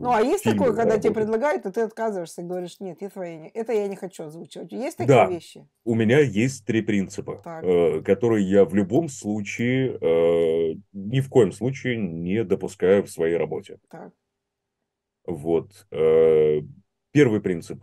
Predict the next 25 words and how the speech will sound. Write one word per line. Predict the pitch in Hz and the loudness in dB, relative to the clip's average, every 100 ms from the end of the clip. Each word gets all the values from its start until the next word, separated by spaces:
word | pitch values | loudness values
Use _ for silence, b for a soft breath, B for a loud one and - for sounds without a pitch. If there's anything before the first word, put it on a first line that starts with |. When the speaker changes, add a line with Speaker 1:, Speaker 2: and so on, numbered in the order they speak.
| - | -6
Speaker 2:
это | 101 107 | -2 0
никакой | 117 113 120 117 98 | 0 2 2 2 -2
политики. | - 95 80 71 - 98 101 - | 2 0 0 -8 -16 -16 -18 -20
Speaker 1:
Так. | 160 165 _ _ _ _ _ _ _ _ _ _ _ - | -20 -20 _ _ _ _ _ _ _ _ _ _ _ -6
Speaker 2:
По | |
всем | 95 101 | -2 -2
понятным | 85 85 80 80 | 0 0 -2 -4
причинам. | 71 82 - 76 71 - _ _ | -10 -12 -8 -8 -8 -12 _ _
Я | 82 85 85 | -6 2 2
не | 82 90 | 2 -2
хочу, | 98 - - 78 90 - | -4 -6 -8 -10 -10 -10
я | 87 82 80 | -2 0 0
политичный | 90 85 90 - 78 | -2 -6 -8 -10 -12
человек, | - 78 147 - | -6 -2 -2 -4
м, | - - - - - - - | -14 -12 -12 -12 -14 -18 -16
не | 90 98 | -8 -6
хочу, | 95 - | -6 -8
не | 78 80 | -8 -6
люблю. | 82 127 190 b b b b _ _ _ | -6 -8 -10 b b b b _ _ _
Нет. | 92 87 - _ _ B B B _ - | -8 -6 -8 _ _ B B B _ -8
Я, | 98 110 147 139 92 - | 0 4 4 4 0 0
э, | 98 98 92 90 87 87 85 85 80 80 71 - _ - | 6 8 8 6 4 2 2 0 -4 -8 -12 -16 _ -10
не | 92 101 127 147 135 120 82 - _ _ _ _ _ _ _ - | -4 -2 0 0 2 2 -2 -8 _ _ _ _ _ _ _ -2
трогаю | 117 120 117 123 151 143 | 4 4 4 2 0 0
никакой | 120 104 101 - 110 127 107 | -2 0 -2 0 -2 -2 -4